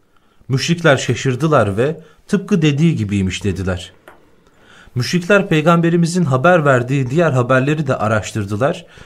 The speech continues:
ve aynen söylediği gibi buldular. Buna rağmen iman edip peygamberimizin davasını tasdik etmediler.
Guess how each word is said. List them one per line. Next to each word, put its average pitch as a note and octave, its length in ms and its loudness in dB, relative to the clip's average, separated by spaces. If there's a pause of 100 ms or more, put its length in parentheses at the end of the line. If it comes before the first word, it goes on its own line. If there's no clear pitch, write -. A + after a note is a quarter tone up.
(160)
ve D#3 40 2
aynen F3+ 280 2
söylediği D#3 520 2
gibi G2 260 -4
buldular. F#2 540 -6 (680)
Buna C#3+ 280 2
rağmen A#2 380 0 (100)
iman C3 380 2
edip A2 320 -4
peygamberimizin C3 800 0
davasını A2+ 560 2
tasdik A#2 440 -4
etmediler. F2+ 680 -6